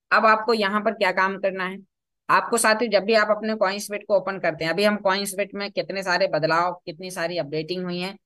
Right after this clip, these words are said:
तो आपको उसके बारे में यहाँ पर बताने की कोशिश करेंगे।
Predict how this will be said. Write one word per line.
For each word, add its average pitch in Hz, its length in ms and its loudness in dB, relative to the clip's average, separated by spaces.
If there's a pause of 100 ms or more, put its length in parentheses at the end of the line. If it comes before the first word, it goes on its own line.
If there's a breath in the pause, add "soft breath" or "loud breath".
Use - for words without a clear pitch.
(180)
तो 196 60 2
आपको 170 420 2
उसके 185 240 -2
बारे 175 240 0
में 185 120 -6
यहाँ 165 260 -2
पर 175 140 -4
बताने 156 360 -2
की 180 120 -10
कोशिश 180 360 -6
करेंगे। 180 480 -2